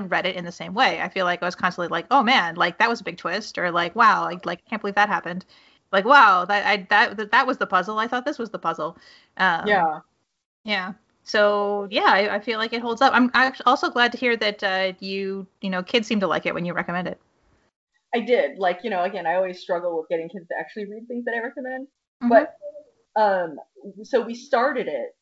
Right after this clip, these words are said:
Speaker 2: you know, and you can only get so much reading done in four fifteen-minute sessions.
Speaker 1: Mm.
Speaker 2: That's
Speaker 1: Yeah, how
Speaker 2: essentially
Speaker 1: far
Speaker 2: what
Speaker 1: did you
Speaker 2: we have.
Speaker 1: get?
Speaker 2: Uh, chapter two or three.
Speaker 1: Okay, yeah, yeah, yeah.
Speaker 2: Like, to maybe, like, the end of the, when they got the clues.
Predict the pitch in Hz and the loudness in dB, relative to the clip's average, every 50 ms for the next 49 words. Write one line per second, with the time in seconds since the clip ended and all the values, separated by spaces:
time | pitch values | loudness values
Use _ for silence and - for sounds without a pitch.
0 | _ - 240 247 220 208 208 214 214 240 240 294 302 - - - 339 339 453 508 | _ -8 -4 -2 0 0 0 0 -2 -4 -8 -12 -14 -14 -16 -12 -8 -6 -4 -2
1 | 494 381 240 233 247 220 - - - - - 233 220 220 220 214 202 180 190 190 | -2 -4 -2 -2 -4 -4 -4 -8 -10 -4 -4 -4 -4 -4 -8 -10 -10 -12 -10 -8
2 | 196 214 220 220 208 240 202 202 208 208 214 - - - 190 190 185 180 175 170 | -8 -6 -6 -4 -2 -2 -2 -2 -2 -4 -8 -10 -10 -8 -6 -4 -4 -4 -4 -6
3 | 165 185 - _ _ - 208 196 202 202 196 196 - 220 208 208 - - 208 196 | -8 -16 -18 _ _ -4 0 0 0 0 0 -4 -6 -12 -12 -12 -12 -12 -10 -8
4 | 190 190 196 185 - - - - 196 - - 254 269 302 370 - _ _ _ _ | -6 -6 -8 -8 -8 -8 -10 -10 -8 -8 -8 -10 -10 -10 -14 -18 _ _ _ _
5 | _ _ _ _ _ - 214 220 233 247 247 233 226 214 202 190 180 175 170 170 | _ _ _ _ _ 0 2 4 6 6 6 6 4 2 2 0 -2 -4 -4 -4
6 | 175 226 233 233 - - 262 285 302 339 392 415 427 508 427 392 339 339 - 349 | -2 -4 -4 -4 0 4 4 6 8 8 8 8 6 6 4 2 2 2 2 2
7 | 370 - - - _ _ _ _ _ _ _ _ _ _ _ _ _ _ _ _ | 2 0 -2 -6 _ _ _ _ _ _ _ _ _ _ _ _ _ _ _ _
8 | _ _ - 190 196 208 202 202 202 180 170 175 180 180 _ - - 190 185 - | _ _ -14 -10 -8 -6 -6 -6 -6 -6 -10 -12 -18 -20 _ -12 -12 -12 -12 -12
9 | 185 - - 208 185 180 180 - 175 175 185 214 240 240 _ _ _ _ _ _ | -16 -14 -12 -12 -12 -10 -10 -8 -8 -8 -8 -10 -12 -14 _ _ _ _ _ _
10 | - 220 220 220 180 175 - - - 190 175 175 175 180 175 165 165 170 208 196 | -4 -4 -2 -2 -2 -4 -4 -2 2 2 2 2 0 -4 -4 -4 -2 -2 -2 -2
11 | - - 240 214 214 202 196 208 208 233 233 220 202 202 - 208 - - 190 180 | -4 -8 -8 -6 -2 -2 -2 -2 0 -2 0 0 0 -2 -2 -6 -8 -6 -8 -8
12 | 180 196 196 202 196 185 190 - 190 180 175 170 165 156 151 160 _ _ _ _ | -6 -6 -6 -6 -8 -8 -8 -6 -4 -2 -2 -2 -4 -6 -8 -14 _ _ _ _
13 | - 208 214 202 196 185 175 214 208 202 208 - 196 175 151 120 - - - - | -6 -6 -4 -4 -4 0 6 6 6 6 4 0 -2 -2 -2 -4 -6 -10 -6 -4
14 | 208 175 135 113 - - _ | -4 -4 -4 -8 -16 -20 _